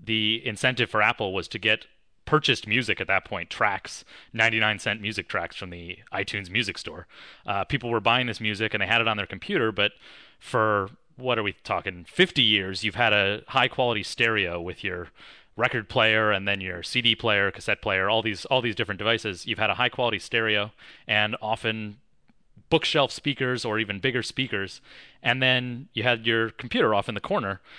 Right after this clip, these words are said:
And suddenly, if your computer is the source of your music, uh, you're gonna say, "Well, I wanna get it to these speakers." And so Apple said, "All right,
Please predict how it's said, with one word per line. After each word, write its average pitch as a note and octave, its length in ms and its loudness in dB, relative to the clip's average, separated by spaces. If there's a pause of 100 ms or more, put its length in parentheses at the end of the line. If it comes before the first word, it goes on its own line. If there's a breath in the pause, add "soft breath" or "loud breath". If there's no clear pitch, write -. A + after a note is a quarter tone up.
(260 loud breath)
And G#2+ 580 0
suddenly, C#3 580 2
if - 160 -4
your A2+ 120 0
computer D3+ 400 0
is G#2 100 -2
the A2+ 80 -8
source C#3 300 0
of G2+ 320 -8
your G#2+ 160 -6
music, C3+ 500 -2 (320 loud breath)
uh, G#2+ 220 2
you're A2+ 120 0
gonna A#2 140 -2
say, A#2+ 160 2
"Well, A2+ 340 4
I B2 60 0
wanna A#2+ 200 4
get A#2 100 2
it B2+ 120 0
to A#2 280 -2 (160)
these A#2 140 -2
speakers." G#2 500 -4 (440 loud breath)
And A2 300 2
so A2 600 0
Apple B2 260 2
said, B2+ 200 0
"All C#3+ 100 2
right, G#2+ 260 4